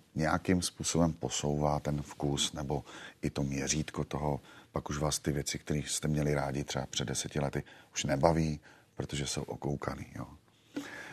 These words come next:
A my jako divadelníci, že jo, jak s tím divadlem máme jako větší zkušenost, a, tak se nám ten k-, vkus nebo jako posouvá trošku rychleji. Ale divák si hlídá svoji šmíru. <laughs> Divák si hlídá svoje hezký věci, který má rád.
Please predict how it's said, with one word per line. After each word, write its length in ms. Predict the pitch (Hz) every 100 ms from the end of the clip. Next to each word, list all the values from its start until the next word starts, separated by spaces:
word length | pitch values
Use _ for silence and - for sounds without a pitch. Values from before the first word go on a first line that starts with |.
| - -
A 220 | 78 73
my 140 | 71 82
jako 180 | 92 110
divadelníci, 640 | 98 92 95 95 90 98
že 100 | 90
jo, 160 | 98 95 - - -
jak 240 | 85 -
s 140 | -
tím 140 | - 95
divadlem 380 | 82 82 90 90
máme 240 | 87 85
jako 180 | 82 87
větší 300 | 76 - 90
zkušenost, 800 | - - - 76 85 107 - - - - - - -
a, 220 | 82 78
tak 160 | 76 -
se 120 | -
nám 140 | 85
ten 240 | 90 107 95 -
k-, 60 | -
vkus 560 | - - - 82 90 101
nebo 240 | 95 98 - - -
jako 140 | 98
posouvá 440 | 95 80 92 101
trošku 340 | 98 90 - 101
rychleji. 420 | 85 - 87 71 - - - -
Ale 180 | 80 76
divák 380 | 78 85 90
si 160 | - 110
hlídá 380 | 90 87 90 92
svoji 240 | - 95
šmíru. 420 | 98 87 85 76 -
<laughs> 1300 | - - - - - - - - - - - - -
Divák 320 | 90 90 95
si 140 | - 101
hlídá 340 | 92 85 85
svoje 240 | - 92
hezký 320 | 82 80 - 82
věci, 240 | 73 -
který 220 | - 76
má 220 | 71 71
rád. 180 | 71 -